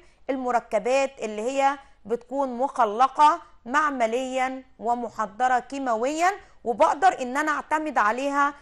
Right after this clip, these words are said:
من الدرجة الأولى من المصادر الطبيعية، سواء في مجال تغذية النبات أو تأمين سلامة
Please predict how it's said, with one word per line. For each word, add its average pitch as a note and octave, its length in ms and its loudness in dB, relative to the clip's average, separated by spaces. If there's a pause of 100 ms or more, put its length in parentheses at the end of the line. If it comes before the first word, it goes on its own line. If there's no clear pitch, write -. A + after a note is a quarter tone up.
(160)
من C4 340 -2
الدرجة B3+ 580 2
الأولى D#4+ 580 0 (280)
من C4+ 300 0
المصادر B3 800 0
الطبيعية، D#4 880 0 (220)
سواء C4 460 2
في C4+ 220 -8
مجال B3 520 -2
تغذية B3 640 -2
النبات A3 540 0 (380)
أو D#4+ 160 4
تأمين B3+ 520 -2
سلامة A#3+ 560 -2